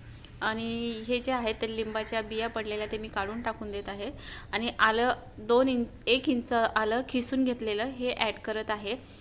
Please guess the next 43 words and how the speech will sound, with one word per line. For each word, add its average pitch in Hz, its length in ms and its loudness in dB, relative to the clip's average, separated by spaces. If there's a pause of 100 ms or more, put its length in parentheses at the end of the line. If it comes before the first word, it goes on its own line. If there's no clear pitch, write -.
(260)
चवीनुसार 277 500 4
तुम्ही 254 300 2
लाल 240 320 4
हिरवी 240 320 2
मिरची 254 280 2
देखील 233 280 0
यामध्ये 226 340 0
ॲड 220 200 0
करू 233 280 -2
शकता. 214 340 -4
मी 226 160 -6
इथे 226 140 -4
हिरव्या 226 320 -2
मिरच्या 226 340 -6
चार 233 240 2
ॲड 226 140 2 (120)
करून 214 220 -4
घेतलेल्या 214 400 -2
आहेत 220 260 -6 (500)
आणि 226 180 2
काळी 240 300 6
मिऱ्यांची 226 400 -2
पूड 233 300 -2
दोन 214 260 -2
चिमूट 220 340 -4
ॲड 214 260 -2
करून 196 280 -6
घेतलेली 196 320 -8
आहे. 196 420 -12 (160)
आणि 233 80 0
हे 262 160 2
सगळं 254 400 2
साहित्य 262 420 0
आपल्याला 226 320 0
एकदम 226 420 -2
व्यवस्थित 240 460 -2
असं 226 380 -4
मिक्स 240 320 -4
करून 247 320 0
घ्यायचं 240 340 -2
आहे, 220 220 -4
बटाट्यांना 214 560 -4
छान 233 460 -4